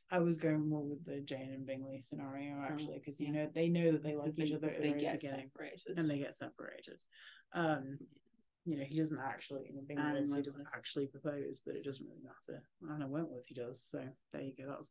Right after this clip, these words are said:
Speaker 1: the, that's the model. Um, anyway, yeah. So that, that conversation with Knightley, though, just to go back to that, he's, I was inclined to see that Emma's not wrong, and not un-, not actually unreasonable either.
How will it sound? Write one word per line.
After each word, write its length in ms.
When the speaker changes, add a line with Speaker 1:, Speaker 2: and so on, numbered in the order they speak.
Speaker 1:
the, 80
that's 160
the 80
model. 340
Um, 420
anyway, 380
yeah. 340
So 180
that, 280
that 220
conversation 720
with 140
Knightley, 380
though, 160
just 220
to 80
go 60
back 240
to 80
that, 220
he's, 340
I 180
was 200
inclined 460
to 80
see 180
that 140
Emma's 300
not 220
wrong, 320
and 140
not 200
un-, 240
not 320
actually 460
unreasonable 760
either. 460